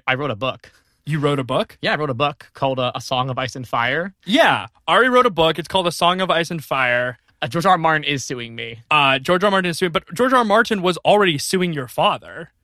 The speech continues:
Speaker 1: No, I mean, this is, it, there's a su-, there's suings all the way up, you know.
Speaker 2: All the way up and down the family tree. <laughs> George R. Martin, <laughs> George R. Martin just throws a dart at your family tree, and then he, and then he sues whatever it hits. <laughs>
Speaker 1: Have you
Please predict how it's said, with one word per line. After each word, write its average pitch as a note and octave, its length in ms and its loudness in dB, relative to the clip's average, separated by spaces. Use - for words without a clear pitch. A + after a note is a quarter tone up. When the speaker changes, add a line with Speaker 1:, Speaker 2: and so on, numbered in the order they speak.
Speaker 1:
No, D#3 200 0
I D#3 40 0
mean, D#3 160 -2
this D3+ 140 -6
is, D3 140 -8
it, C#3+ 140 -6
there's E3 200 2
a D#3 80 0
su-, D#3+ 280 -2
there's D3+ 280 -4
suings C3+ 440 -6
all B2 180 -4
the A#2+ 100 -6
way A2+ 300 -4
up, A2 280 -10
you A#2+ 100 -12
know. G2+ 280 -16
Speaker 2:
All C#3+ 100 0
the D3+ 80 0
way D3+ 120 0
up C#3 140 -10
and C#3+ 100 -4
down C3 180 -2
the B2+ 60 -6
family B2+ 340 -6
tree. C3+ 300 -8
<laughs> - 140 -4
George F3 240 2
R. F#3 120 2
Martin, D#3 500 0
<laughs> B3 140 0
George B3 240 0
R. A#3 100 4
Martin G3+ 320 0
just E3 220 -2
throws A3 440 2
a G3+ 100 2
dart D#3 480 4
at E3 100 0
your D3+ 160 -2
family D3 440 0
tree, E3+ 460 -2
and D#3+ 140 2
then F3 80 2
he, E3 300 0
and F3+ 140 2
then F3+ 160 2
he F#3+ 120 2
sues C#3+ 640 -2
whatever E3+ 440 2
it D3 200 0
hits. C3+ 500 -4
<laughs> - 40 -6
Speaker 1:
Have G#3+ 120 0
you C4+ 80 -4